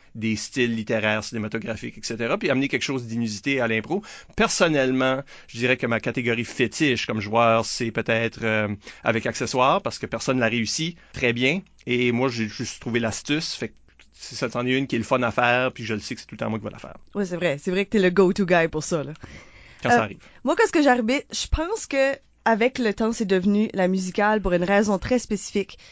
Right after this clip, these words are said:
Speaker 2: C'est parce que moi, j'aime jouer des tours sur des personnes. Fait que j'aime ça, choisir une toune, puis leur donner un thème qui contraste weird avec ça. Puis ça, je pense qu'en général, comme dans n'importe quel thème que,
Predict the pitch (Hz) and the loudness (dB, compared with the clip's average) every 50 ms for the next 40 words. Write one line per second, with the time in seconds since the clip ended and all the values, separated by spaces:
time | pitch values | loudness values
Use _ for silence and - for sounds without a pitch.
0 | - - - - - - - - - 254 - 285 285 359 494 466 415 294 254 190 | -20 -20 -20 -20 -20 -20 -10 -6 -4 0 4 4 6 6 6 6 6 6 6 6
1 | 220 233 240 208 214 185 - 208 214 208 233 247 - - 240 208 208 220 - 208 | 4 2 2 2 2 0 0 0 0 0 0 -2 -4 -6 -6 -4 -2 0 0 0
2 | - - - 226 226 233 226 - - - - - - - - - _ _ - - | -2 -2 -4 -2 -2 -2 -4 -6 -12 -20 -20 -20 -20 -20 -20 -20 _ _ -2 2
3 | 240 226 220 - - - - _ - 220 202 226 247 269 302 294 - - 294 302 | 2 2 2 2 -6 -18 -6 _ 2 4 6 8 8 8 6 4 2 2 2 2
4 | 311 311 - - 233 214 208 220 240 240 233 277 262 247 214 214 - 214 208 226 | 2 2 0 0 4 6 6 8 6 6 4 4 4 4 2 2 0 0 0 0
5 | 240 240 220 220 190 180 180 190 190 202 214 220 208 190 185 - 196 196 185 202 | 0 0 0 2 2 2 2 2 2 2 2 2 0 0 -2 -2 0 2 2 2
6 | 208 208 214 208 - - - - - - 208 - - 214 214 202 196 - - - | 2 0 0 -2 -6 -14 -20 -14 -8 -8 -8 -6 -2 0 0 0 0 -2 -2 0
7 | 220 220 202 - - - - 190 180 196 208 220 226 240 247 247 233 254 - _ | 0 0 0 -2 -6 -6 -6 -2 0 0 2 2 2 2 2 0 -2 -4 -6 _
8 | _ - - 180 180 202 208 - - 262 254 262 262 - _ - - _ _ _ | _ 0 2 2 2 2 0 0 2 2 2 2 0 -4 _ -20 -20 _ _ _
9 | _ _ - - 240 254 - - 269 269 294 - - 220 196 196 185 208 214 208 | _ _ -4 0 0 2 2 4 2 2 2 2 2 2 2 2 2 2 2 2
10 | 202 196 190 196 202 202 190 180 170 170 165 143 151 - _ _ _ - - - | 4 4 6 6 6 6 4 4 2 0 0 -2 -2 -8 _ _ _ -4 2 4
11 | 185 185 196 202 202 196 208 190 196 180 160 156 - 190 190 190 196 180 175 165 | 6 6 6 4 2 0 -2 0 0 0 -2 0 2 4 4 4 4 2 0 0
12 | 185 170 160 160 | 0 0 0 -2